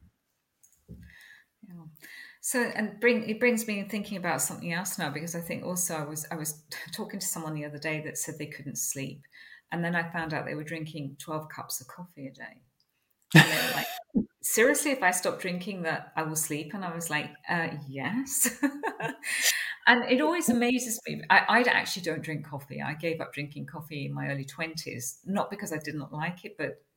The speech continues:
Speaker 1: I, I'd learned to do reflexology and I understood it wasn't the best thing to be drinking. Um, and it's actually one of the most addictive things to drink is coffee. Um,
Speaker 2: Hmm.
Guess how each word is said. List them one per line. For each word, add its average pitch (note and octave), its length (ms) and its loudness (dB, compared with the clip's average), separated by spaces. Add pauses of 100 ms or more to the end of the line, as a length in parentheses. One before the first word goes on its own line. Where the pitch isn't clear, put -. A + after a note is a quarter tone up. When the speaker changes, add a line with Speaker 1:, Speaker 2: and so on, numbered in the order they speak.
Speaker 1:
I, D3+ 260 -4
I'd D#3+ 100 -4
learned D#3+ 240 -2
to - 60 -6
do C#3+ 160 -6
reflexology G#3 920 -4
and D#3+ 240 -4 (480)
I E3+ 80 4
understood E3 400 0
it D#3 80 -6
wasn't E3 240 -6
the D#3+ 60 -6
best - 360 0
thing C#3+ 160 -2
to - 80 -8
be C#3 80 -10
drinking. B2+ 600 -10 (120)
Um, D3+ 320 -12
and E3+ 120 -2
it's - 180 0
actually C4 280 -2
one A#3+ 120 0
of F3+ 60 -4
the E3+ 80 -6
most D#3 320 -4
addictive - 580 -10 (340)
things C#3 380 -4
to - 140 -8
drink - 300 -10
is C#3 140 -12
coffee. - 500 -14 (580)
Um, D3 280 -8
Speaker 2:
Hmm. D3+ 200 0